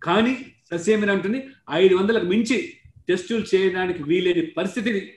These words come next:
ఈ ప్రభుత్వం కల్పిస్తా ఉన్నది. ఆ రకంగా మరణించిన వాళ్ళ డెడ్ బాడీలకు కూడా టెస్టులు చేయకపోతే వాళ్ళు ఎట్లా చనిపోయారో ఎలా తెలుస్తుందని చెప్పి వాళ్ళు హైకోర్టు ప్రశ్నిస్తే కూడా జవాబు లేదు. ఓవైపు గాంధీ ఆసుపత్రి సహా అనేక ఆసుపత్రుల్లో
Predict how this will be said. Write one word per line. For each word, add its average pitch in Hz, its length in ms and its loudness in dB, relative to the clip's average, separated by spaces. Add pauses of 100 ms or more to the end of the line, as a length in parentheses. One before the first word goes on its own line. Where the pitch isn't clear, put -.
(240)
ఈ 170 100 0
ప్రభుత్వం 165 420 0
కల్పిస్తా 151 460 -6
ఉన్నది. 127 260 -14 (800)
ఆ 165 120 -2
రకంగా 214 360 2 (1160)
మరణించిన 202 580 0
వాళ్ళ 214 200 6 (100)
డెడ్ 180 220 0
బాడీలకు 214 300 6
కూడా 214 200 4 (120)
టెస్టులు 196 340 -4
చేయకపోతే 190 500 0 (540)
వాళ్ళు 156 180 -2
ఎట్లా 165 180 -4
చనిపోయారో 185 520 0 (460)
ఎలా 185 200 2
తెలుస్తుందని 233 500 0
చెప్పి 214 180 2
వాళ్ళు 185 180 0
హైకోర్టు 185 360 -2
ప్రశ్నిస్తే 170 400 -8
కూడా 185 220 0 (460)
జవాబు 147 400 -2
లేదు. 147 200 0 (500)
ఓవైపు 214 320 4
గాంధీ 208 400 0
ఆసుపత్రి 220 420 0
సహా 202 260 0
అనేక 247 340 -2
ఆసుపత్రుల్లో 214 500 -2